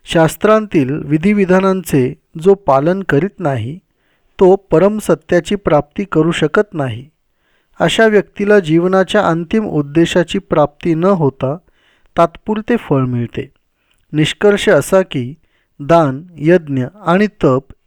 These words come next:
इत्यादींचे आचरण सात्विक असले पाहिजे. याचे आचरण रजोगुणी किंवा तमोगुणी असेल तर ते निश्चितच निकृष्ट असते. ओम तत्सत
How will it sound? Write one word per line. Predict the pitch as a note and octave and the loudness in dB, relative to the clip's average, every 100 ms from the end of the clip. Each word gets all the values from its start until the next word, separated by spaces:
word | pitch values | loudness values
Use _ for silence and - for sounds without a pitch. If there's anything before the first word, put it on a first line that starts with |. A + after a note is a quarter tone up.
| - | -6
इत्यादींचे | D#3+ - G#3+ G3+ G#3 F#3+ A3 | -4 0 0 0 -6 -2 -2
आचरण | E3+ D#3 - F3+ G3+ | 0 0 0 -2 -2
सात्विक | - D#3+ C#3 G#3 A3 E3 | 0 -2 -2 -2 -2 -2
असले | B2 D3 C#3 | -2 -2 -4
पाहिजे. | C3 A#2 A#2+ A#2+ _ _ _ _ _ _ - | -2 -4 -8 -14 _ _ _ _ _ _ -2
याचे | C#3+ - F#3+ | -2 2 2
आचरण | E3 D3 - E3 C3+ | 4 2 0 -2 -2
रजोगुणी | F3 D3+ C#3+ D#3 F#3 F#3+ G#3 | -6 0 0 2 2 0 -4
किंवा | G#3 G#3 G#3 G#3 - | -2 0 0 0 0
तमोगुणी | E3+ G3 F#3+ G#3 | 0 0 0 0
असेल | G3 D3+ - D3+ B2+ D#3 _ _ _ _ - | 2 0 0 -2 -2 -8 _ _ _ _ 0
तर | G#3 | 0
ते | G#3 A3 | 2 0
निश्चितच | F#3 E3+ - A3 A3+ A3 G3 | 0 -4 -4 -4 -2 -4 -4
निकृष्ट | F#3 - G3+ G3 - F#3 | -8 -4 -2 -2 0 0
असते. | B2 - - - _ _ _ _ _ _ _ | 0 -6 -16 -16 _ _ _ _ _ _ _
ओम | F3+ G3+ A3+ G#3+ G#3+ | 0 2 2 -4 -4
तत्सत | G3+ - F#3+ C#3+ - | -4 -2 -2 -2 -6